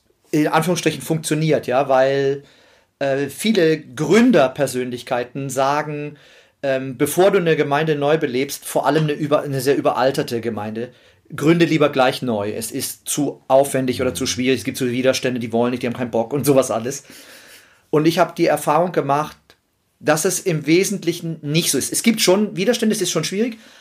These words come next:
aber es ist verrückt, wenn ein paar Leute wo sind,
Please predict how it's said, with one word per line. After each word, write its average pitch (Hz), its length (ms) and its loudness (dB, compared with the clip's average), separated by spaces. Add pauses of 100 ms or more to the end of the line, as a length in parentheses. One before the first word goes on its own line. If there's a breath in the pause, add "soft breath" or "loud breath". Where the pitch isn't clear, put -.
(220 loud breath)
aber 277 500 2 (300 loud breath)
es 180 160 0
ist 226 240 -2
verrückt, - 640 0
wenn 165 100 2
ein 170 160 -4
paar 226 300 2
Leute 208 340 2
wo 156 80 -4
sind, 160 240 -4